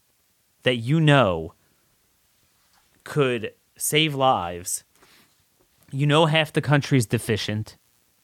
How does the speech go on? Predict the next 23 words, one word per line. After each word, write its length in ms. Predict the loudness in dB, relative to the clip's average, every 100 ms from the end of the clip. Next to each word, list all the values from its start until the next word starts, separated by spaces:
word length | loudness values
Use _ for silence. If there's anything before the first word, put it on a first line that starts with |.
| _ _ _ _ _
You 120 | 2
know 380 | 4 4 2 -4 _ _ _ _ -4
supermajority 680 | 0 2 2 2 4 4
of 60 | 2
the 60 | 0
country 420 | 0 -2 -2 -4
could 180 | -2 2
use 240 | 2 2
a, 140 | -2 -4
a 80 | -4
boost 460 | 4 4 4 0 -2
at 160 | -2
a 40 | 2
minimum, 540 | 2 2 -2 -6 -8 _ _ _ _ _ _ _ _ _ _ _ -4
meaning 220 | -4 -4
deficient 500 | -6 -2 0 0 -2
is 220 | -2 -4
u-, 60 | -6
usually 460 | -2 2 4 2
defined 400 | 0 0 0 0
as 120 | -4 -6
below 280 | -6 -4
thirty, 580 | -4 0 2 0 -4 -8